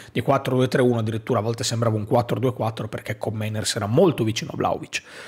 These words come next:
E allora io credo che la discriminante sia una e una sola,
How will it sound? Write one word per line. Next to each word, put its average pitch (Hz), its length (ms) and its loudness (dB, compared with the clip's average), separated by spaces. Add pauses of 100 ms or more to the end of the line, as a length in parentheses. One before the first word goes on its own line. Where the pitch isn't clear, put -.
(580)
E - 80 2
allora 202 560 2
io 190 140 6
credo 165 180 8
che - 80 2
la 156 80 6
discriminante 165 720 4
sia 135 180 4
una 170 180 6
e - 20 4
una 135 180 2
sola, 117 560 -2